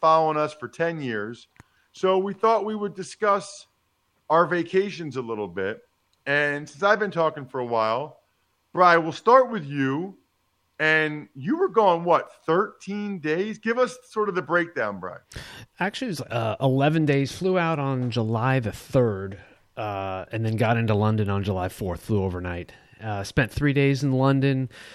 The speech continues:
Speaker 2: three days in Paris, and, uh, then flew to Florence, Italy.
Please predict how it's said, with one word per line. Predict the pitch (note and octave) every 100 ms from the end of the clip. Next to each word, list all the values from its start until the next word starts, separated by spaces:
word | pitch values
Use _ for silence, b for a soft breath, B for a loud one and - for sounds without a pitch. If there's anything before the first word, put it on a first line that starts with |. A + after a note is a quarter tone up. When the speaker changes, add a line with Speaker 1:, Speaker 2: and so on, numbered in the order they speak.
| B B B B
Speaker 2:
three | - E3
days | D3+ D3
in | C3+
Paris, | - C#3+ C#3 C3+ - - - -
and, | - B2 B2 A#2 A2+ A2
uh, | A2 G#2
then | A#2 B2
flew | - C#3+
to | B2 A#2 G#2+
Florence, | - C#3 C3+ C#3 -
Italy. | D3+ D3+ D3+ D3